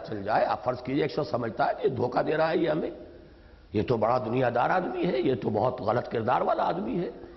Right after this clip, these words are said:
لبادہ اس نے اوڑھا ہوا ہے بہت دینداری کا اور نیکی کا اور اللہ تعالیٰ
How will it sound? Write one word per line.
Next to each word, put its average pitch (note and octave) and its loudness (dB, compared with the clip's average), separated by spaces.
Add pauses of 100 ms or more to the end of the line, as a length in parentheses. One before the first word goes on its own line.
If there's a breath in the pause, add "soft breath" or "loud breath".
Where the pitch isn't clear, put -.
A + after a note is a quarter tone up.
(280 loud breath)
لبادہ E3 4
اس F3+ 2
نے E3+ 2
اوڑھا D#3 6
ہوا D3+ 4
ہے C#3+ 6
بہت C#3 2
دینداری C#3+ 4
کا D3+ 0
اور D#3 2
نیکی B2+ -2
کا D3+ 0
اور C#3+ 2 (400 loud breath)
اللہ C3 4 (120)
تعالیٰ D3 2